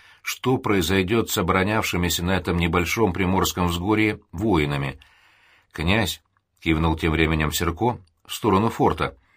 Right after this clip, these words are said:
«два полуэскадрона, редкой цепью, иначе канониры выкосят вас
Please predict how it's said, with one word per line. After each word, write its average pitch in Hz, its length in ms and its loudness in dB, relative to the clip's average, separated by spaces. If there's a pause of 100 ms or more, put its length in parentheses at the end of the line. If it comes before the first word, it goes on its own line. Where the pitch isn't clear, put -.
(160)
«два 80 360 0
полуэскадрона, 107 920 0 (520)
редкой 113 380 0
цепью, 85 540 0 (320)
иначе 98 440 0
канониры 104 540 0
выкосят 92 480 0
вас 85 320 0